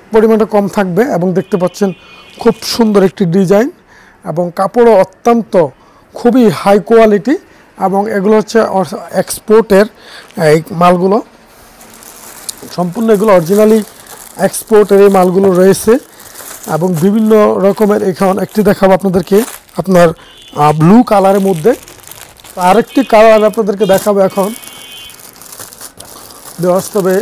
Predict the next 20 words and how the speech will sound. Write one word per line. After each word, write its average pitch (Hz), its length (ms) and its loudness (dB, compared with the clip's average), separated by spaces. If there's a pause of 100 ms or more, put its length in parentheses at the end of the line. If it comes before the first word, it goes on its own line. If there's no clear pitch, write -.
(100)
এখানে 226 380 0 (500)
আপনার 190 300 -4 (120)
কিছু 214 280 -6
color 214 280 4
রয়েছে 214 400 4
আমাদের 196 280 -2
কাছে 208 640 -4
যথেষ্ট 180 380 -4
ভালো 165 320 -2
পরিমাণে। 190 460 -2 (760)
So 214 60 -4
এখানে 202 380 -2
আপনি, 208 220 -2
আপনাদেরকে 196 460 -4
একটা 180 200 -2
color 180 200 0
দেখাবো, 180 280 -2
এটি 170 120 -2
হচ্ছে 190 260 -2
আপনার, 175 280 0